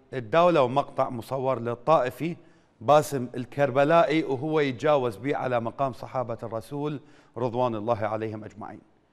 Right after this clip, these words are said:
ليتقدم على أثر ذلك عدد من المحامين بدعاوى قضائية ضد الرادود الطائفي باسم الكربلائي بتهمة إثارة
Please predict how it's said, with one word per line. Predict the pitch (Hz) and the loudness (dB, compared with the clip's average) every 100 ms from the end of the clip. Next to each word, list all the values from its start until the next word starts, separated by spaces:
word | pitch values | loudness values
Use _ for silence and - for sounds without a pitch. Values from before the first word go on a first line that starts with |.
| _ _ _ 123 | _ _ _ -2
ليتقدم | 143 151 165 202 185 147 | 0 2 0 4 4 6
على | 139 131 | 4 2
أثر | - 143 | 0 -2
ذلك | 123 143 135 - | 2 2 0 -4
عدد | 165 139 120 | -4 -2 -2
من | 120 120 | -4 -4
المحامين | 113 113 127 117 131 165 | -6 -6 -6 -6 -4 -6
بدعاوى | 131 123 123 135 127 | -6 -4 2 4 4
قضائية | 117 120 117 - 151 165 175 - - - _ 123 | 0 -2 -4 -2 0 2 0 -6 -20 -20 _ 0
ضد | 196 156 | 2 4
الرادود | 143 139 135 156 127 | 6 6 4 2 -2
الطائفي | - 143 131 135 | 0 0 0 -2
باسم | 120 123 127 | -2 -4 -4
الكربلائي | 120 123 113 135 170 160 | -8 -8 -4 2 2 2
بتهمة | 156 196 151 131 - | 0 -2 -2 -4 -4
إثارة | 131 156 143 | -4 0 0